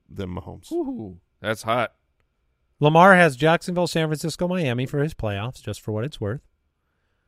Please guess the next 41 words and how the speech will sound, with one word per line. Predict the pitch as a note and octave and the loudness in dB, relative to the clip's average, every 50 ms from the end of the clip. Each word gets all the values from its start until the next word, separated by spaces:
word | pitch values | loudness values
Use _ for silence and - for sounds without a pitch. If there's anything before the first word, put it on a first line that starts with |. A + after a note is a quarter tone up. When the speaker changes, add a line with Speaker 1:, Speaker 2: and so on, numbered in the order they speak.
| _ _ _ _ _ _ _ _ _ _ - | _ _ _ _ _ _ _ _ _ _ -4
Speaker 3:
Mahomes | B2+ B2 B2+ D3 D#3 D#3 C#3+ | 0 2 4 4 4 4 4
has | - D3+ C#3 C3 | 4 4 4 4
New | C#3+ C#3+ | 4 2
England, | C#3+ C#3+ C#3+ C#3+ C#3 C#3 | 4 4 2 2 2 2
Las | C3+ C3+ C3+ A#2 | 2 2 0 0
Vegas, | B2 C3 C3 C3+ C3 B2 - | 0 0 2 2 2 0 -2
and | C3 A2 | -4 -6
Cincinnati | - C3 B2+ - C3 A#2+ A2+ A2+ A2+ A2 | -6 -6 -6 -4 -4 -2 -2 -2 -4 -6
for | - - A2 | -6 -6 -6
his | G#2+ - | -6 -8
playoffs, | - - A2 G2 F#2 F2 F2 - - | -8 -8 -8 -8 -8 -10 -14 -20 -18
just | - G#2 F#2+ - | -16 -16 -16 -16
for | - - | -14 -12
what | G2+ F#2+ | -12 -12
it's | F#2+ - - | -12 -14 -10
worth. | G#2+ A#2+ | -6 -2
I | D3 | 0
mean, | E3 E3 D#3+ | 2 4 2
uh, | D3 B2+ A#2 - _ _ _ _ _ | 2 0 -4 -10 _ _ _ _ _
we're | - D#3 D#3+ | 2 2 2
six | - - G#3 G3+ - - | 4 4 2 2 4 4
weeks | G3 F#3+ E3 - - | 2 2 2 2 2
in. | F3 F#3+ A#3 C4 | 2 2 2 2
It, | B3+ A3 | 0 0
Speaker 2:
Sure. | F#3+ B2+ A#2 A2 | 0 2 2 2
Speaker 3:
you, | G#2+ G#2+ | 2 2
you | G3+ G#3+ | 0 0
can | A#3+ G#3+ | 2 4
glance | D3 D3 D3+ D3+ C#3+ - | 4 6 6 4 4 2
that | - D#3 C#3+ | 0 -2 0
direction | C3+ C#3 C#3 C#3+ D3 - - C#3+ | 2 2 2 2 0 0 -2 -4
when | C3+ C3+ | -2 0
you | C3+ | 4
Speaker 2:
Abs-, | A#2+ C#3 D3 - | 4 4 4 4
Speaker 3:
talk | |
about | D3+ C#3+ C3+ B2+ | 4 4 4 2
setting | B2+ B2+ C#3+ C#3 C#3+ D3 | 2 2 2 4 4 2
Speaker 2:
yes. | C3+ | 0
Speaker 3:
yourself | C3 A#2+ - - C3+ B2 - | -2 -2 0 2 0 2 4
up | B2 B2+ C3 - | 4 2 2 2
for | - - B2+ A#2+ A#2 G#2 | 0 2 2 2 2 2